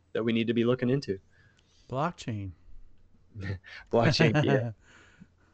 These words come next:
Speaker 2: Trying to think
Speaker 1: Yeah.
Speaker 2: of all the buzzwords.
Speaker 1: Yeah, I was gonna say A I, machine learning.
Speaker 2: Yeah.
Speaker 1: That's, that's what's hot right now.
Speaker 2: Yeah, I'd be
Speaker 1: Drones
Speaker 2: kinda
Speaker 1: was
Speaker 2: curious. I, I'm
Speaker 1: three D,
Speaker 2: kinda
Speaker 1: three D
Speaker 2: cur-
Speaker 1: printing was, like, four years ago. Drones was, like, three years ago. I mean, like,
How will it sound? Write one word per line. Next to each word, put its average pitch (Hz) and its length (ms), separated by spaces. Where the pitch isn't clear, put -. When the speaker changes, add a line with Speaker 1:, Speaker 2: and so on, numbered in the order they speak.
Speaker 2:
Trying 120 180
to 101 60
think 107 180
Speaker 1:
Yeah. 104 80
Speaker 2:
of 110 60
all 110 60
the 107 100
buzzwords. 110 680
Speaker 1:
Yeah, 107 180
I 101 40
was 98 120
gonna 107 100
say 104 320
A 131 220
I, 143 320
machine 156 480
learning. 117 220
Speaker 2:
Yeah. 110 260
Speaker 1:
That's, 107 220
that's 107 200
what's 104 120
hot 104 180
right 104 180
now. 104 200
Speaker 2:
Yeah, 131 240
I'd 135 60
be 147 80
Speaker 1:
Drones - 40
Speaker 2:
kinda 147 200
Speaker 1:
was - 80
Speaker 2:
curious. 135 640
I, 139 280
I'm 151 120
Speaker 1:
three 139 260
D, 135 40
Speaker 2:
kinda 143 160
Speaker 1:
three 135 120
D 135 60
Speaker 2:
cur- 139 100
Speaker 1:
printing 135 260
was, 117 120
like, 117 140
four 143 240
years 135 220
ago. 127 240
Drones 120 420
was, 107 140
like, 101 160
three 151 180
years 143 220
ago. 135 340
I 117 60
mean, 107 240
like, 104 200